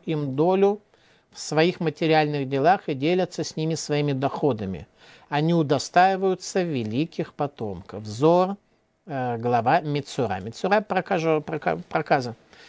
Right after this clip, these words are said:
Итак, кто хочет не быть прокажённым, он, э, должен понять, что есть такое понятие, как поддерживание Торы.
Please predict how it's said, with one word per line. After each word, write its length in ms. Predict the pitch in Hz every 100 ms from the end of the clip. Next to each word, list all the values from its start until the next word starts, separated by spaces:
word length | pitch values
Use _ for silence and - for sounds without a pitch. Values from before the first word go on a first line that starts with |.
| - _ _ _
Итак, 280 | 151 196 -
кто 160 | 190
хочет 380 | - 196 202 190
не 140 | 175
быть 300 | 165 165 190
прокажённым, 960 | - 175 165 175 143 139 120 127 175 233 - - _ _
он, 420 | 165 170 196 220
э, 460 | 220 214 214 208 220
должен 600 | 202 151 165 180 170 165
понять, 480 | - 175 139 113 143
что 320 | - - 147
есть 260 | 147 170 -
такое 220 | 139 143
понятие, 360 | 135 139 156 135
как 160 | 113
поддерживание 760 | - 120 123 131 127 123 123 127
Торы. 420 | - 101 95 165